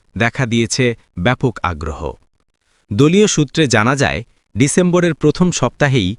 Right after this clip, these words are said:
ঢাকায় ফিরবেন বেগম খালেদা জিয়ার বড় ছেলে তারেক রহমান। দীর্ঘ প্রবাস জীবন শেষে তিনি থাকবেন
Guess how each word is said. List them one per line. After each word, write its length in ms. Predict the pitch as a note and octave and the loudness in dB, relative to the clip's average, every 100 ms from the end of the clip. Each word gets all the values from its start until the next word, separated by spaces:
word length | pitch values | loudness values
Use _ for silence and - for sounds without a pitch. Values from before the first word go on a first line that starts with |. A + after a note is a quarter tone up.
| _ _ - | _ _ -6
ঢাকায় 440 | F#2 A#2+ D#3+ D3+ | -2 -2 0 -2
ফিরবেন 420 | - C3+ B2+ C3+ C3 - _ | -2 -2 2 2 0 -8 _
বেগম 360 | F#2 A#2+ A#2+ C3+ | 0 2 4 2
খালেদা 420 | - G#2+ B2+ B2 | 0 0 2 0
জিয়ার 320 | A#2 A2 A2+ G#2 | 0 2 0 0
বড় 220 | F#2 G2 | -2 -2
ছেলে 300 | - C#3+ D3 D3+ _ _ - | -2 0 0 0 _ _ -2
তারেক 280 | A#2+ C3 - | -2 -2 -4
রহমান। 400 | F2+ D#2 E2 A#1+ G#1+ _ _ _ _ - | -6 -4 -4 -4 -6 _ _ _ _ -6
দীর্ঘ 320 | F2 F3 E3 F#3 | 0 0 2 -2
প্রবাস 380 | - C#3 D#3 C#3+ G#2 | 2 2 2 -2 -2
জীবন 280 | A#2 C3 A#2+ | 0 2 0
শেষে 360 | - C3+ B2+ D2 - _ _ | -2 0 0 0 -8 _ _
তিনি 200 | C3 D3 D#3 | 0 2 -2
থাকবেন 440 | - G#2+ G2 B2+ | -4 -4 0 -2